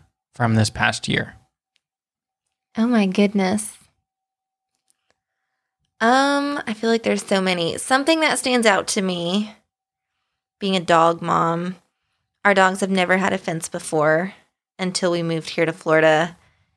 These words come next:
Speaker 2: So I think one of the most exciting things was when we first got our fence and our dogs, we were able to just release them into the backyard,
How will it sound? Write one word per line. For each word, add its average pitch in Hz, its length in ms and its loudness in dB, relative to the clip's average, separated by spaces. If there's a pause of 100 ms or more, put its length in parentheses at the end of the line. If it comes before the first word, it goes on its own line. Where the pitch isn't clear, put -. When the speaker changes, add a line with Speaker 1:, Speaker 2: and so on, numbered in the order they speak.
(140)
Speaker 2:
So 196 300 2
I 180 120 4
think 196 200 0
one 202 120 4
of 196 40 0
the 208 80 4
most 202 220 0
exciting 190 560 0
things 185 720 0 (120)
was 175 600 0 (160)
when 185 160 -6
we 180 100 0
first 185 300 0
got 196 100 4
our 175 100 4
fence 180 600 -6 (520)
and 175 460 -2 (120)
our 185 100 0
dogs, 175 480 0
we 180 60 -4
were 175 100 2
able 165 300 0
to 175 160 -12
just 170 320 -6
release 175 420 0
them 220 480 0 (460)
into 202 180 -2
the 208 100 -4
backyard, 202 840 0